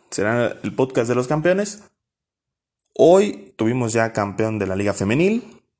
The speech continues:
Tigres. Hablaremos de, del equipo en general y de, y de cómo está este tema de, de la, del fútbol femenil que va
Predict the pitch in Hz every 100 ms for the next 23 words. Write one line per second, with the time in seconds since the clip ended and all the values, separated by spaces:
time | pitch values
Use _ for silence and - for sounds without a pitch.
0 | _ _ 151 196 214 226 - - _ _
1 | _ _ _ _ - 90 95 101 117 107
2 | - - - - _ _ _ _ _ _
3 | 101 107 151 160 131 120 135 180 190 135
4 | 95 92 - - _ _ _ _ _ _
5 | _ _ _ _ _ - 110 117 143 147
6 | 135 - 127 127 - - 110 - 107 110
7 | 110 110 104 90 - - 98 98 98 -
8 | 104 98 123 117 113 104 92 92 90 95
9 | 98 107 113 -